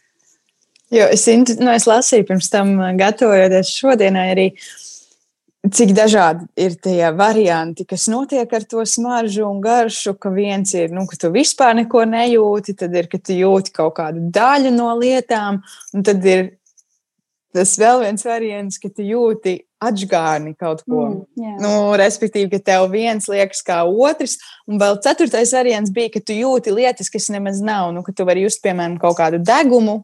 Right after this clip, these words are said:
Speaker 1: nu, sasmaržot,
Speaker 2: Jā.
Speaker 1: kaut gan nav nekāds degums. Un man likās ļoti interesants tās variācijas, ā, cik dažādi,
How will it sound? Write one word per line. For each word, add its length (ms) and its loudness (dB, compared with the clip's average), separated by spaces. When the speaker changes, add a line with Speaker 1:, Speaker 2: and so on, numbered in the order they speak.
Speaker 1:
nu, 180 -6
sasmaržot, 880 -2
Speaker 2:
Jā. 100 -8
Speaker 1:
kaut 240 -2
gan 180 -6
nav 240 -4
nekāds 320 -10
degums. 580 -6
Un 160 -8
man 120 -2
likās 240 -4
ļoti 240 -2
interesants 480 -8
tās 200 -4
variācijas, 880 -4
ā, 140 -2
cik 280 -6
dažādi, 800 0